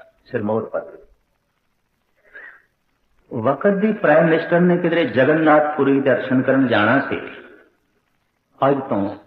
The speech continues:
ਪੰਜ ਸੱਤ ਸਾਲ ਪੁਰਾਣੀ ਗੱਲ, ਉਹਨੇ ਕਹਿ ਦਿੱਤਾ, "ਇਹ ਗੈਰ ਹਿੰਦੂ ਹੈ,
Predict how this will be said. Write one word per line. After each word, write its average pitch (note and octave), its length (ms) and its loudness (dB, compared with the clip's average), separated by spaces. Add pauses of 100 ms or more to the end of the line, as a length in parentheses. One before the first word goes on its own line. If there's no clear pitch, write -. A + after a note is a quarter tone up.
(460)
ਪੰਜ B2 220 2
ਸੱਤ B2+ 340 0
ਸਾਲ A2 200 -2
ਪੁਰਾਣੀ G#2 520 -2
ਗੱਲ, G#2+ 360 -4 (440)
ਉਹਨੇ C3+ 200 -4
ਕਹਿ D3 300 0
ਦਿੱਤਾ, A#2 560 -4
"ਇਹ A2+ 140 -4
ਗੈਰ A2 280 2
ਹਿੰਦੂ F2+ 420 -6
ਹੈ, - 140 -20